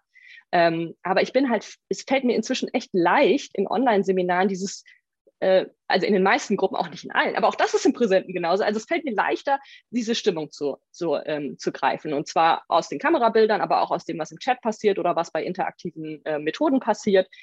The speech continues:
daraus ein Gespür dafür zu kriegen, okay, bin ich grad bei der Gruppe, mache ich gerade das, was für die hilfreich ist,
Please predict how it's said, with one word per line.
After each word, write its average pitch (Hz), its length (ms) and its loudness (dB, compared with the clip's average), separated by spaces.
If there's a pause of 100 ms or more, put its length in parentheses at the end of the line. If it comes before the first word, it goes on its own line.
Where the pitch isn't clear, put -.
(260)
daraus 190 360 2
ein 190 80 -2
Gespür 262 400 -2
dafür 247 240 -2
zu 202 120 -8
kriegen, 202 280 -4
okay, 175 420 -2 (100)
bin 240 140 4
ich 233 160 -2
grad 190 140 0
bei 175 100 2
der 185 140 0
Gruppe, 165 320 -4
mache 175 220 -4
ich - 120 -20
gerade 180 160 4
das, 165 180 -2
was 180 120 -16
für - 100 -6
die 175 180 -2
hilfreich 165 520 -2
ist, - 360 -2